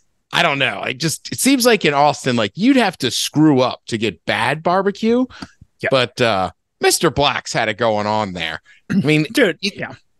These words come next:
Speaker 1: I was gonna say, it's Texas, so you expect good brisket, but I couldn't get over how good his rib was,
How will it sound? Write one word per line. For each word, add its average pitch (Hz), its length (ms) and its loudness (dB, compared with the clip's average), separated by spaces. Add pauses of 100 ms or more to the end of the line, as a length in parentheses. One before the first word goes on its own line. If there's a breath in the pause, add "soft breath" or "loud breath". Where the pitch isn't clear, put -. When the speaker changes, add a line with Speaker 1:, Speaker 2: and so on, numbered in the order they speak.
(260)
Speaker 1:
I 190 40 2
was 196 40 4
gonna 185 80 4
say, 220 160 2
it's - 180 -2
Texas, - 480 0
so - 140 0
you 185 80 4
expect - 480 -2
good 117 220 -2
brisket, 165 480 -2
but 113 80 -2
I - 40 -4
couldn't 262 280 0
get 196 120 4
over 170 220 4
how 131 160 2
good 139 220 2
his 92 180 -2
rib 156 260 2
was, 214 480 0